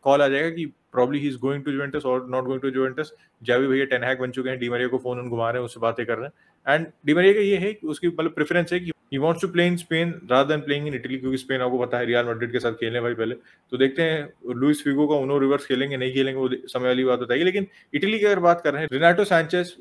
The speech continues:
एसी Milan से link हो रहा है भाई। And Frank केसी जा रहा है, तो they need a box to box midfielder, they need a combustive midfielder। And एक साल का कॉन्ट्रैक्ट बचा है उसका भाई, बहुत ज्यादा उसके पैसे नहीं लगने वाले हैं।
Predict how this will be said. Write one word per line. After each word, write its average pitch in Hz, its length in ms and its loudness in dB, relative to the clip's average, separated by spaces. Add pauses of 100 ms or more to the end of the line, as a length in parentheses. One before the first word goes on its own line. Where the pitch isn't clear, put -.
(120)
एसी 143 220 -2
Milan 151 240 2
से 156 120 -2
link 143 200 -2
हो 135 80 2
रहा 127 120 4
है 120 60 0
भाई। 113 120 -8 (460)
And 151 340 -4
Frank 170 220 4
केसी 185 200 2
जा 156 180 4
रहा 147 140 2
है, 165 180 -8 (360)
तो 180 380 2
they 156 180 0
need 185 220 0
a 165 160 2
box 156 120 2
to 156 200 -8
box 151 120 0 (100)
midfielder, 151 360 -4
they 143 140 -4
need 156 180 -4
a 160 140 -2
combustive 139 420 -8
midfielder। 147 360 -6 (440)
And 170 240 2 (240)
एक 165 160 2
साल 170 160 2
का 165 60 -6
कॉन्ट्रैक्ट 156 360 0
बचा 139 160 0
है 143 60 2
उसका 147 200 -2
भाई, 147 120 0
बहुत 139 240 0
ज्यादा 147 180 0
उसके - 160 -8
पैसे 131 280 0
नहीं 143 120 0
लगने 135 220 -2
वाले 127 240 -2
हैं। 143 100 -14